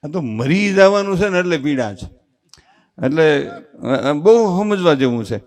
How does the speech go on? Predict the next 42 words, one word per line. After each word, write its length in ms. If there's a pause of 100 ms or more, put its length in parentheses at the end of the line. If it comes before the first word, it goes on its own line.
(320)
આ, 260
આ 40
મારે 360
મોબાઈલ 680
છે 140
ને, 140 (420)
આ 60
ઓલો 200
ટચ 200
સ્ક્રીન 340
વાળો, 280 (160)
અમે 160
ઓલો 160
પાગલ 480
આશ્રમ 380
હકાલીએ 300
એટલે 140
મારે 280
એમાં 160
WhatsApp-ની 460
જરૂર 260
પડે. 140
પણ 120
મારે 240
ભૂલી 260
જવાની 280
ટેવ. 160 (720)
અને 120
મને 220
આમાં 180
કાંઈ 140
બીજું 260
આવડે 220
નહીં. 240
ઈશ્વર 380
છો 80
કે 80
નથી 240
આવડતું 300
હજી? 220 (1700)
માતાજીના 1000
સોગન, 320